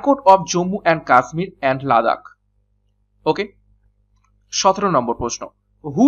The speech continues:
recently inaugurated the Na-, National Meteorological Conclave two thousand twenty-one? নিচের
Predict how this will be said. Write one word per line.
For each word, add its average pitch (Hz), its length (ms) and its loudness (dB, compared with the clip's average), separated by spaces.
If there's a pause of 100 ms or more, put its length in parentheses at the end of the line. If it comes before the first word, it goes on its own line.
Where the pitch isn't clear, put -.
(120)
recently 247 440 -2 (200)
inaugurated 190 540 -2 (360)
the 135 80 2 (100)
Na-, 135 160 -6 (240)
National 226 380 2 (100)
Meteorological 208 640 0 (180)
Conclave 190 500 0
two 170 180 -4
thousand 170 340 -2
twenty-one? 131 520 0 (840)
নিচের 202 300 -2